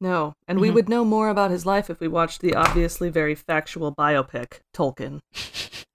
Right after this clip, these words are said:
Speaker 2: I genuinely don't think we would, Emmy. I don't think we would. And in fact, like, I know a lot of facts about his life.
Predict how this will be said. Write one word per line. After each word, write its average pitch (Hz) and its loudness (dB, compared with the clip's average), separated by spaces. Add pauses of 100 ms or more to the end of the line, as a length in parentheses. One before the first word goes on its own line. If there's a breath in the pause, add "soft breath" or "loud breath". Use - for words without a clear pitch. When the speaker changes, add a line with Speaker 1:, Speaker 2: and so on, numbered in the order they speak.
(140)
Speaker 2:
I 226 8
genuinely 262 12
don't 254 10
think 269 8
we 269 10
would, 254 8
Emmy. 190 8 (320)
I 190 4
don't 202 8
think 196 6
we 185 6
would. 170 4 (360)
And 269 8 (120)
in 240 -2
fact, - 6
like, 262 6
I 311 10
know 311 12
a 262 10
lot 247 8
of 208 6
facts 247 6
about 196 8
his 190 8
life. 180 4